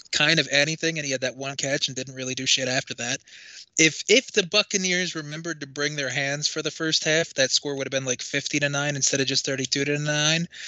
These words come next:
So, like, it's, it's fucking crazy. Like, I hope we didn't blow our entire load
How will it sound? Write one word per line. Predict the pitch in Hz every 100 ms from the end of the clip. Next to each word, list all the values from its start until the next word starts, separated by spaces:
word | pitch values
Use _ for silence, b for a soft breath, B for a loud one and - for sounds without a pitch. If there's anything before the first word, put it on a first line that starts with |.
| B B
So, | - 147 131 123 110
like, | 127 127 - - b _
it's, | 185 160 - - _
it's | 202 165 -
fucking | - 151 147 135 131
crazy. | - 135 131 127 127 123 123
Like, | 131 139 156
I | 165 165
hope | 202 196
we | 156
didn't | 160 143
blow | 143 147 143
our | 139 135
entire | 123 143 151
load | 170 180 196